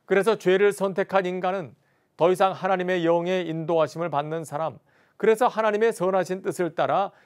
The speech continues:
이 세상을 돌보고 또 하나님의 복을 누리는 자가 아니라 하나님의 영이 없는 존재,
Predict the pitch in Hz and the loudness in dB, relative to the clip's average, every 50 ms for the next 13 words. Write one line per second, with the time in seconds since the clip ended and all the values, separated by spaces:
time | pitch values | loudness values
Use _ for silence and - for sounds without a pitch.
0 | _ - 135 135 165 214 233 233 214 - 208 202 208 196 196 196 208 202 - 160 | _ -8 -4 -4 -2 -2 -2 -4 0 0 0 2 2 0 0 0 -4 -4 -2 -2
1 | 147 143 139 127 127 113 110 147 185 214 226 190 - _ _ _ _ - 220 226 | -2 -2 -2 -2 -4 -4 0 0 2 2 2 0 -4 _ _ _ _ 2 2 2
2 | 220 - - 214 220 220 214 220 226 220 - 196 196 220 220 202 165 156 156 170 | 2 2 0 -2 0 0 0 0 -2 0 0 0 0 0 0 0 -2 -2 -2 -2
3 | 214 240 262 262 262 208 196 160 156 196 202 156 107 101 104 120 151 170 147 123 | 0 -2 -2 -2 -2 -2 -2 -2 0 -2 -4 -4 -4 -4 -4 -4 -4 -4 -4 -6
4 | - - _ _ _ _ _ _ _ - - - 185 170 156 156 151 156 143 135 | -8 -12 _ _ _ _ _ _ _ -12 -6 -2 0 0 0 0 0 0 0 2
5 | 135 139 139 139 139 123 113 120 143 185 226 254 269 262 220 208 151 131 107 101 | 0 0 0 0 0 2 0 0 0 -2 -2 -2 -2 0 0 0 0 -2 -4 -6
6 | 98 85 82 | -8 -8 -8